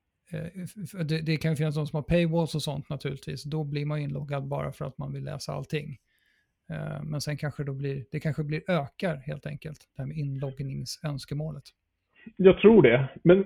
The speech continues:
Speaker 2: sen är det samtidigt ingen garanti. För, för bara för att du är inloggad, ja, du måste ju fortfarande matcha den här inloggningen på, vad ska jag säga, sajt A med sajt B.
Speaker 1: Mm.
Speaker 2: Och där finns det också utmaningar. Och hela, liksom, den här frågeställningen vi ville komma ifrån,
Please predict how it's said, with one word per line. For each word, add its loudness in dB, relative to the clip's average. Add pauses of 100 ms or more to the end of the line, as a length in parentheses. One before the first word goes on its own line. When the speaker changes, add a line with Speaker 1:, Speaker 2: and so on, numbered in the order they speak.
(140)
Speaker 2:
sen 12
är 8
det 10
samtidigt 6
ingen 8
garanti. 8
För, -8 (100)
för 4
bara 10
för 4
att 0
du 6
är 6
inloggad, 8 (1160)
ja, 8 (200)
du 4
måste 4
ju 2
fortfarande 4
matcha 4
den 4
här 6
inloggningen 2
på, -4
vad -8
ska -8
jag -8
säga, -8
sajt 4
A 8
med 0
sajt -2
B. 4 (260)
Speaker 1:
Mm. 4 (240)
Speaker 2:
Och 2
där 10
finns 2
det 6
också 2
utmaningar. 2
Och 4
hela, 8
liksom, 4
den 4
här 0
frågeställningen 2
vi 2
ville 2
komma 0
ifrån, 2